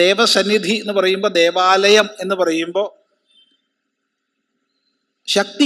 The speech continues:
കേന്ദ്രങ്ങൾ എന്ന നിലയ്ക്ക്, ആവർത്തിക്കട്ടെ, ശക്തി കേന്ദ്രങ്ങൾ എന്ന നിലയ്ക്ക് ദേവാലയങ്ങളെ തന്നു.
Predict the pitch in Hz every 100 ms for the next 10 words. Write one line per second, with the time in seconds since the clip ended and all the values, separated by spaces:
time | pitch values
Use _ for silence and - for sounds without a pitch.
0 | 233 220 240 240 247 240 240 226 214 202
1 | 185 175 165 156 - - _ _ _ _
2 | _ _ _ _ _ _ _ _ - 160
3 | 180 180 185 185 196 208 - - - 208
4 | 220 - 269 220 220 220 233 226 208 196
5 | 190 180 170 170 165 165 156 _ _ -
6 | 151 165 175 175 175 175 175 170 165 170